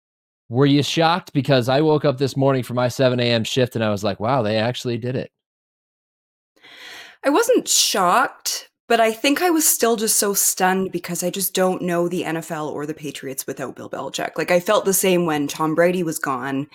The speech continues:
Speaker 2: that you knew it wasn't gonna be forever. And I, with Bill Belichick, we had talked about it in our coaching hot seat episode, which I feel like we can throw up that whole episode. We were so <laughs> off. Like, we didn't talk about Pete Carroll or Mike Vrabel, I don't think. Like, it's
Speaker 1: Nope.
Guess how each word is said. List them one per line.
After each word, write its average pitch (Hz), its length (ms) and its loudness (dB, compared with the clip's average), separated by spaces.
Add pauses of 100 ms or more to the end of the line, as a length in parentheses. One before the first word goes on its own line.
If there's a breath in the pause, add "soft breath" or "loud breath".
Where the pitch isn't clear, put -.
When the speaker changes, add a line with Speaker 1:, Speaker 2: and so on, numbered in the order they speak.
(580 loud breath)
Speaker 2:
that 202 80 0
you 196 100 4
knew 196 220 4
it 220 60 2
wasn't 196 260 2
gonna 180 100 2
be 175 140 0
forever. 151 840 -2
And 175 140 -2
I, 165 160 -2
with 185 280 0
Bill 214 180 4
Belichick, 233 480 2
we 165 80 0
had 156 100 -2
talked - 320 -4
about 156 280 0
it 139 100 -4
in 156 140 -2
our 147 100 -2
coaching 151 420 -4
hot 143 280 -4
seat 151 160 -4
episode, 160 480 0
which 156 180 -2
I 165 60 2
feel 208 180 2
like 190 160 2
we 170 100 0
can 165 160 -4
throw 185 280 4
up 180 100 0
that 147 140 0
whole 175 200 2
episode. 151 400 0
We 160 120 -4
were 175 120 -4
so 151 340 0
<laughs> - 300 0
off. - 720 -2
Like, 214 140 2
we 220 160 2
didn't 254 180 6
talk 214 220 0
about 180 220 4
Pete - 240 -6
Carroll 156 560 4
or 170 120 6
Mike 170 240 0
Vrabel, 156 460 2
I 151 80 0
don't 143 240 -4
think. 151 320 0
Like, 139 220 -4
it's - 240 -4 (240 loud breath)
Speaker 1:
Nope. 98 180 0